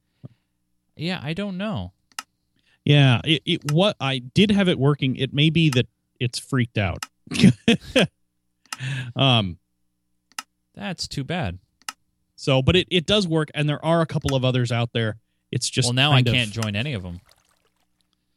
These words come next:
Speaker 2: Are you actually connected still? No, it says you're still connected.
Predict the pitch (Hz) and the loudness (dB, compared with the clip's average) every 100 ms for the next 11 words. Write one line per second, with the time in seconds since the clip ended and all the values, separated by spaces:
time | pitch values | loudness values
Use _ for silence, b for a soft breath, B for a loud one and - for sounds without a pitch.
0 | _ - 113 113 117 117 117 113 135 - | _ -4 2 2 2 -2 -4 -2 -4 -6
1 | - - 214 - _ _ _ 147 - - | -10 -8 -8 -10 _ _ _ -6 -4 -2
2 | 180 135 - 120 95 98 - | -2 -2 -6 -6 -8 -12 -16